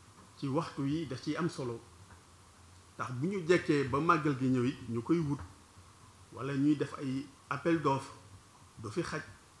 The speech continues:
Faaw màggal gi day jàll rek. Mu des lu bare bare loo xam ne ci màggal gi la waroon dem ci du mat. Kon daal ñi ngi ñaan autorité yi, ñu matuwaay yi ñu war a jël yépp ñu jël ko, rawatina ci ndox mi,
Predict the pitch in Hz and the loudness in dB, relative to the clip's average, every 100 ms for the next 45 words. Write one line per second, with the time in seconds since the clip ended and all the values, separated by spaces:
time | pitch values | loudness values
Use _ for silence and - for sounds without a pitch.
0 | - - - - - - - - - - | -20 -20 -20 -20 -20 -20 -20 -20 -20 -16
1 | - 139 147 139 131 139 135 127 120 120 | -8 -4 -4 -2 -2 -2 -4 -6 -4 -4
2 | 120 113 110 120 - - - - - 120 | -4 -6 -6 -10 -12 -20 -20 -20 -18 -12
3 | 120 127 120 117 104 117 143 139 127 127 | -8 -8 -8 -10 -6 -2 -2 -2 -6 -6
4 | 123 123 - 113 110 123 - - - - | -4 -6 -6 -8 -6 -8 -12 -20 -20 -20
5 | - - 120 117 120 110 110 117 110 104 | -20 -12 -6 -4 -4 -6 -6 -4 -4 -6
6 | 107 101 95 85 - - - - - - | -10 -12 -14 -14 -14 -20 -20 -20 -20 -20
7 | - - - - - 139 139 135 135 131 | -20 -20 -20 -10 -2 2 2 2 2 2
8 | 123 123 127 160 160 139 - 107 78 - | 2 2 0 0 0 0 -2 -6 -12 -18
9 | - - - 101 117 120 123 127 - 131 | -20 -20 -18 -12 -8 -4 -2 -4 -8 -10
10 | 113 143 135 127 123 120 117 110 113 110 | -8 -2 -2 0 0 -2 -2 -4 -4 -4
11 | 143 - 110 101 85 - - 92 113 117 | -4 -6 -14 -10 -12 -12 -12 -8 -8 -8
12 | 113 107 113 117 120 120 | -10 -8 -10 -8 -6 -8